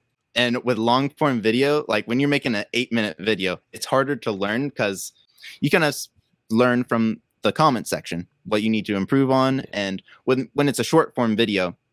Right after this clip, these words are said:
Speaker 1: I feel like you make, you tend to make more of those videos. So it, it's easier to learn from those. Every video that I make, I try to improve one thing, whether it's maybe fast paced, maybe kind of focus on sound, background sounds, or maybe just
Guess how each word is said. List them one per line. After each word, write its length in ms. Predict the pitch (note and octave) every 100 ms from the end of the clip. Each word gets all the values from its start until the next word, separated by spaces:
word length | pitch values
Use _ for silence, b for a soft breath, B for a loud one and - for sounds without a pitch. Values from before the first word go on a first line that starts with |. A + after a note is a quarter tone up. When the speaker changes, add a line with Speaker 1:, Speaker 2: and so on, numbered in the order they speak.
| _ -
Speaker 1:
I 80 | A#2+
feel 160 | D3
like 220 | B2 A#2+ - _ _
you 220 | G2 A#2
make, 240 | A#2 A#2 - _ _
you 120 | A2
tend 260 | A#2 D#3+ D3
to 80 | C#3
make 180 | A2+ G2
more 340 | G#2 C3 B2+
of 80 | F#2
those 220 | G2 F2+
videos. 320 | F2 G#2 C3
So 160 | - A2+
it, 100 | G2 _ - _ - F2+
it's 220 | A2+ G2+ C#3+
easier 260 | D3+ D3
to 140 | - A2
learn 480 | G2 G2+ G2+ F2 E2
from 260 | F#2+ C#2+
those. 280 | C#2 A#1 - - B B B B
Every 200 | E3 G3+
video 300 | C#3+ C3+ B2
that 100 | G#2
I 60 | G2+
make, 200 | G2+ -
I 60 | G#2+
try 180 | A#2
to 120 | A2 A2
improve 360 | F#2+ A2 G2
one 320 | G#2 B2 C#3
thing, 320 | C3+ G2+ B1+ - _ _ _ _ _ -
whether 260 | A2+ G#2+ G2
it's 400 | F#2+ - - - -
maybe 380 | - - A2+ G2
fast 440 | F#2 G#2 F#2 - -
paced, 460 | D3+ E3+ E3 - -
maybe 520 | G#2+ G2+ G2+ G2 F2+ _ _ _ _ - G#2 G#2+
kind 140 | C3+
of 80 | A2
focus 300 | A2 G#2+ G#2+
on 160 | G2 F2+
sound, 420 | - A2 A2 G#2+
background 420 | G#2+ - A#2+ A#2
sounds, 260 | A#2 A#2 B2
or 180 | G#2 A2 -
maybe 260 | C#3+ D3
just 220 | B2+ B2+